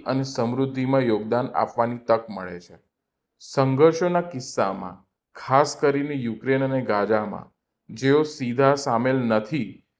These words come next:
તેમણે પણ તેની અસર અનુભવી છે. જે દેશો તમામ પક્ષોને જોડી શકે, તેઓને ઉકેલોની શોધમાં આગળ વધવું જોઈએ. ભારત યુદ્ધોના અંતની માંગ કરે છે અને શાંતિ પુનઃસ્થાપિત કરવામાં મદદ કરી,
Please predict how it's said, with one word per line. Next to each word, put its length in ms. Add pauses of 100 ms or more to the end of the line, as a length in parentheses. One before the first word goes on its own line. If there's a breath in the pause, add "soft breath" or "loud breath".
(240)
તેમણે 340
પણ 260
તેની 260
અસર 340
અનુભવી 480
છે. 220 (600)
જે 200
દેશો 400
તમામ 540
પક્ષોને 520
જોડી 360
શકે, 360 (540)
તેઓને 400 (640)
ઉકેલોની 580
શોધમાં 640
આગળ 360
વધવું 400
જોઈએ. 340 (420)
ભારત 500 (320)
યુદ્ધોના 720 (1040)
અંતની 420
માંગ 360
કરે 260
છે 120
અને 100
શાંતિ 520
પુનઃસ્થાપિત 960
કરવામાં 600
મદદ 400
કરી, 260